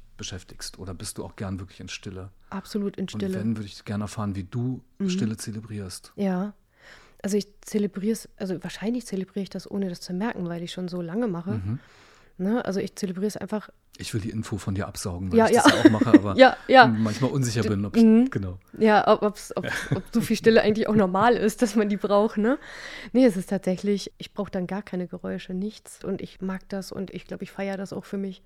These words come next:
Speaker 2: dass es ganz still ist,
Speaker 1: Mhm.
Speaker 2: den ganzen Tag.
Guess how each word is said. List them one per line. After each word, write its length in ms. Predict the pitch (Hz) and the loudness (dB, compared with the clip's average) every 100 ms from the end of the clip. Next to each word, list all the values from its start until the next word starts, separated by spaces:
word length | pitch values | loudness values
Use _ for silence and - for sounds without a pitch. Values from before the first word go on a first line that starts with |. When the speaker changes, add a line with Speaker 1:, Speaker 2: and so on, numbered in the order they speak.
| _ _ - - - - - | _ _ -20 -20 -20 -20 -10
Speaker 2:
dass 180 | 185 185 | -8 -8
es 100 | - | -6
ganz 200 | 202 208 | -4 -4
still 280 | - 208 202 | 0 0 0
ist, 320 | 185 180 - 113 | -4 -8 -14 -12
Speaker 1:
Mhm. 140 | 104 | -4
Speaker 2:
den 120 | 196 | -2
ganzen 280 | 196 220 285 | 0 -2 -4
Tag. 360 | 254 185 170 | -4 -4 -4